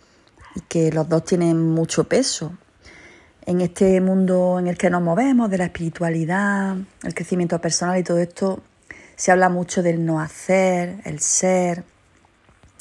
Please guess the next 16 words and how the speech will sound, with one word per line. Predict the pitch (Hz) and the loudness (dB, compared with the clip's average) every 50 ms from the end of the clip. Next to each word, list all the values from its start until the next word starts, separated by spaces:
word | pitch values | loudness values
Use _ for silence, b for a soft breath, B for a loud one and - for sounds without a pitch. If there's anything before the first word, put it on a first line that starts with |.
| B B B B B B B B B B B B B _ | B B B B B B B B B B B B B _
de | - 196 165 170 160 160 160 160 - | -10 -4 -2 0 0 0 -2 -4 -2
que | - 165 160 160 | -2 -2 0 0
el | 165 165 | 0 2
deseo | 165 175 170 175 - - 190 196 196 196 185 185 | 2 2 2 2 2 6 6 8 8 8 6 6
nos | 185 175 170 151 | 4 2 0 2
lleva | 160 170 175 180 175 170 170 170 165 165 - | 2 2 2 2 2 0 -2 -2 -4 -6 -6
al | - 170 | -6 -4
sufrimiento, | - - 175 - 165 160 156 165 170 185 202 208 202 185 - 175 | -4 -4 -4 -2 -2 0 2 2 2 2 2 0 0 0 -2 -2
todas | 170 175 175 175 175 | -2 0 0 0 -2
estas | 175 175 - 165 165 | -2 -4 -6 -8 -8
cosas, | - - 175 190 - - 175 165 | -4 -6 -6 -6 -4 -6 -6 -4
¿no? | 165 170 190 220 294 - | -4 -4 -4 -4 -6 -4
Y | - 190 180 180 180 | -2 0 0 2 2
a | 175 | 0
la | 170 165 160 160 | 0 0 0 0
vez | 160 160 165 202 269 | -2 -2 -2 -2 -2